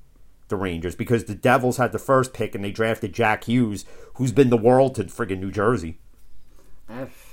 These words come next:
Speaker 2: he is pretty good, actually.
Speaker 1: Okay, and then you had, and then you had the Panarin situation, and I think that's what the Rangers are missing too, is, i-, is Panarin with the whole, is this,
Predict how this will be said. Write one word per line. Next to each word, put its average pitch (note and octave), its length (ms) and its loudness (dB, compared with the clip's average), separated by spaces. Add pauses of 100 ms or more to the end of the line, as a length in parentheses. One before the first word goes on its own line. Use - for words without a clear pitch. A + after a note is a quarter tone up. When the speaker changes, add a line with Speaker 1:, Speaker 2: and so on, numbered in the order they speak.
(880)
Speaker 2:
he B2+ 120 -14
is A#2+ 80 -14
pretty A2 180 -14
good, G#2+ 180 -16
actually. A2 360 -18 (200)
Speaker 1:
Okay, A#2 260 -4
and C3 140 0
then F3+ 160 0
you F3+ 80 2
had, D#3 300 4
and C#3+ 100 -2
then D#3 120 0
you D#3+ 80 0
had D3+ 100 2
the C#3+ 80 2
Panarin C3+ 600 0
situation, G#2+ 680 -6
and G#2+ 100 -4
I A#2 100 2
think C3 180 -2
that's C3 240 4
what B2+ 100 -4
the A2+ 60 0
Rangers G#2+ 400 -4
are G2 60 -4
missing G2+ 340 -4
too, A2 340 0 (640)
is, G2 580 -6 (240)
i-, A2 40 -14
is A#2 420 -2
Panarin B2+ 600 0
with G#2+ 180 0
the G#2 100 -4
whole, A2 640 4 (400)
is A#2+ 400 -8
this, C#3 240 -2